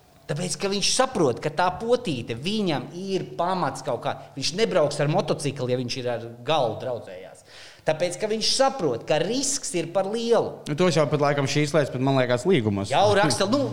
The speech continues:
Speaker 1: nepārspīlēsim, mēs te kāds līgums esam dzīvē parakstījuši, motocikls neatrunājam, nestoties to, ka kaut, iespējams, N B A atrunā,
Speaker 2: Nu,
Speaker 1: bet
Speaker 2: es
Speaker 1: nepados
Speaker 2: par
Speaker 1: tās,
Speaker 2: tām
Speaker 1: nepados tās, bet normāli tas ir, tāpēc, ka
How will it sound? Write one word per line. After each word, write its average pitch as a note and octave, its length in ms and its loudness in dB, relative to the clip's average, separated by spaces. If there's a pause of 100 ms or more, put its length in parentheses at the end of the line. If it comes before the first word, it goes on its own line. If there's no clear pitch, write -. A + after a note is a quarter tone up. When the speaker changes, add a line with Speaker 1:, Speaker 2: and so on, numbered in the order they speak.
Speaker 1:
nepārspīlēsim, B3+ 920 2
mēs G3+ 140 0
te F#3 80 -2
kāds E3+ 260 0
līgums E3 320 -2
esam D3 160 -2
dzīvē D#3 320 2
parakstījuši, G3+ 500 0
motocikls E3+ 540 -4
neatrunājam, C3 580 0
nestoties C#3 460 -2
to, F3+ 140 2
ka - 100 -4
kaut, D#3+ 480 0
iespējams, D3+ 340 0
N D3 120 0
B F#3+ 100 2
A A3+ 80 4
atrunā, A3+ 260 0
Speaker 2:
Nu, E3+ 60 4
Speaker 1:
bet F#3+ 160 4
Speaker 2:
es F#3 80 0
Speaker 1:
nepados F#3+ 60 -4
Speaker 2:
par - 100 2
Speaker 1:
tās, - 60 -4
Speaker 2:
tām E3+ 560 2
Speaker 1:
nepados A#3 360 2
tās, D3 240 0
bet C3 140 -6 (240)
normāli D3+ 680 -2
tas - 160 -10
ir, A#2 100 -6
tāpēc, A2+ 380 -10
ka - 60 -12